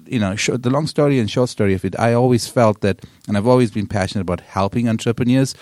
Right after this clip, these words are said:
I just, uh, couldn't figure out whether I was thinking too small. So I needed to think bigger, and I needed to think a dream a bit bigger on how to do this. And I think that's potentially coming together.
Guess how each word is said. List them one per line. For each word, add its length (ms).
I 140
just, 400
uh, 260
couldn't 200
figure 320
out 300
whether 280
I 60
was 120
thinking 380
too 180
small. 380
So 380
I 100
needed 280
to 80
think 220
bigger, 320
and 120
I 40
needed 320
to 80
think 380
a 80
dream 320
a 60
bit 220
bigger 240
on 80
how 340
to 140
do 200
this. 280
And 140
I 80
think 240
that's 180
potentially 560
coming 280
together. 500